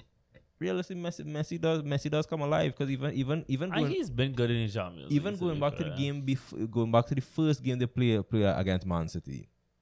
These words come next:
Speaker 1: Although you could make the argument and say Man City dominated, the main, the topic of conversation is the end result, the score at the end, the two nil.
Speaker 2: Yeah.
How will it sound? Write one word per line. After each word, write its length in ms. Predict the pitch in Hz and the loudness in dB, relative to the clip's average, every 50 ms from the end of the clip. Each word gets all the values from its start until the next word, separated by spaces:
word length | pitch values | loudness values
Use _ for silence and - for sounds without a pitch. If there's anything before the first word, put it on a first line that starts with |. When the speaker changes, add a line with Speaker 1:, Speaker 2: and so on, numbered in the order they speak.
| _ _ _ _ _ _ _ _ _ _ _ _ _ _ _ _ _ _ _ _ | _ _ _ _ _ _ _ _ _ _ _ _ _ _ _ _ _ _ _ _
Speaker 1:
Although 440 | - 135 139 143 147 151 170 175 170 - | 2 4 4 4 4 4 2 0 0 -2
you 180 | 135 139 139 143 | -2 -2 -2 0
could 180 | 143 - 139 123 | 0 -2 -4 -4
make 220 | 120 131 139 139 | -4 -4 -4 -4
the 80 | 139 - | -4 0
argument 420 | - 110 110 107 101 101 104 104 | 2 2 2 2 0 -2 -2 -2
and 180 | 120 113 110 98 | -2 -2 -4 -6
say 260 | - - 113 104 - - | -4 -4 -4 -4 -4 -4
Man 360 | 80 85 92 98 95 98 90 | -6 -4 -2 -2 0 -2 -2
City 160 | - - - | -4 -6 -8
dominated, 720 | 101 98 113 127 147 147 120 101 92 87 - 92 90 87 - _ _ _ | -2 2 2 2 2 2 2 0 0 0 0 -2 -4 -4 -6 _ _ _
the 180 | - 95 101 98 | -6 -4 -4 -4
main, 420 | 95 98 104 107 110 110 107 110 - _ | -2 -4 -4 -4 -4 -6 -6 -10 -12 _
the 240 | - 107 104 101 92 - _ - | -10 -8 -6 -6 -8 -8 _ -4
topic 400 | - - 170 - - 117 113 - - | -2 -2 0 2 2 0 0 2 0
of 140 | 107 110 - | 0 0 0
conversation 640 | - 135 117 101 98 - 98 92 - - 85 - _ _ _ - | 0 0 0 0 -2 -2 -4 -6 -6 -6 -10 -10 _ _ _ 0
is 240 | 113 113 107 95 | 2 2 2 0
the 160 | - - 92 - _ - | -2 -6 -10 -8 _ -2
end 240 | 95 92 90 90 | 0 0 0 0
result, 480 | 85 92 90 85 101 104 95 87 76 - | 0 0 0 2 2 4 4 2 2 -2
the 80 | - 87 | -6 -10
score 340 | - - - - 110 104 | -12 -8 -4 0 2 2
at 40 | 98 | 2
the 100 | 95 87 | 2 0
end, 240 | - 95 95 90 80 | 0 0 0 -2 -2
the 40 | 78 | -6
two 220 | - - 113 104 98 | -8 -6 -4 -2 0
nil. 220 | 104 107 101 90 | 0 0 0 -2
Speaker 2:
Yeah. 40 | 85 | -4